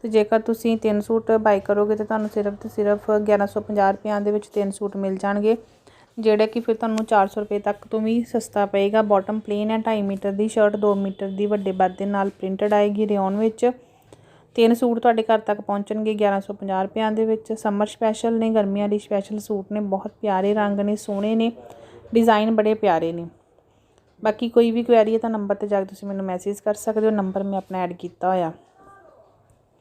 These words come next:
ਪਲੇਨ ਸੂਟਾਂ ਵਿੱਚ ਪਿਓਰ ਕੈਮਰੀ ਕਾਟਨ ਦੀ ਸਿਕਸਟੀ ਸਿਕਸਟੀ ਕੁਆਲਿਟੀ ਆਈ ਹੈ।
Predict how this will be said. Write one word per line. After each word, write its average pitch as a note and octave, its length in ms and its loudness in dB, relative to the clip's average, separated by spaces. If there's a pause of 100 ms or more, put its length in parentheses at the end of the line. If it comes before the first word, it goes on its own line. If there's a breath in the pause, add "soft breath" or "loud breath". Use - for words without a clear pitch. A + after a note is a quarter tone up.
(720 soft breath)
ਪਲੇਨ B3 280 6
ਸੂਟਾਂ B3+ 320 -2
ਵਿੱਚ A#3+ 200 0
ਪਿਓਰ A3+ 300 4
ਕੈਮਰੀ A3+ 420 0
ਕਾਟਨ G#3+ 340 2
ਦੀ A3 80 0
ਸਿਕਸਟੀ A3 420 -8
ਸਿਕਸਟੀ A3+ 360 -10
ਕੁਆਲਿਟੀ G#3 480 2
ਆਈ G#3 280 4
ਹੈ। A3 120 6